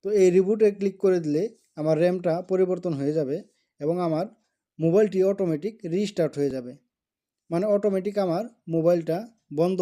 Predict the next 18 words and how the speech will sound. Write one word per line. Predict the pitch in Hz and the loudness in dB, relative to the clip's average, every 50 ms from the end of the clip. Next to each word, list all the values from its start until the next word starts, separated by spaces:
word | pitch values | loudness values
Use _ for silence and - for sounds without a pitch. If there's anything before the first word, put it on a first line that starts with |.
| 170 165 | 2 2
হয়ে | 175 180 175 | 2 2 2
যাবে | 180 160 170 214 254 - _ _ _ _ _ _ - | 2 2 0 0 -2 -6 _ _ _ _ _ _ -8
এবং | 147 165 185 175 | -6 -6 -4 -4
পুনরায় | 202 202 196 196 180 175 180 226 214 196 | -4 -2 0 0 0 0 0 -2 -2 -4
অটোমেটিক | 180 196 196 170 165 160 208 202 - - | -4 -2 -2 -2 -2 -2 -4 -4 -2 -2
চালু | 196 180 165 151 131 | 0 2 2 0 0
হয়ে | 139 143 135 123 | 0 -2 -4 -4
যাবে। | 131 123 120 127 135 _ _ _ _ _ _ _ _ _ | -8 -10 -10 -14 -16 _ _ _ _ _ _ _ _ _
তো | - 180 180 | -2 0 0
আপনারা | 190 185 190 196 190 180 185 | 0 0 2 2 2 2 2
যদি | 180 165 170 170 | 2 2 0 0
আপনাদের | 170 170 175 165 165 165 170 | 0 0 -2 -2 -2 -2 0
মোবাইলের | 165 165 165 143 143 165 180 165 143 | 0 2 0 0 0 -2 -4 -2 0
র্যাম | 156 170 175 175 165 | 2 2 2 4 2
বাড়িয়ে | 190 185 180 165 165 156 | 2 2 2 2 0 0
নেন, | 147 147 185 226 - _ _ _ _ _ _ - | -2 -4 -6 -8 -14 _ _ _ _ _ _ -4
তাহলে | 175 160 175 185 160 160 190 220 - _ - 170 | 0 2 2 2 2 0 -2 -4 -6 _ -8 -6
আপনার | 160 180 175 | -4 -2 -2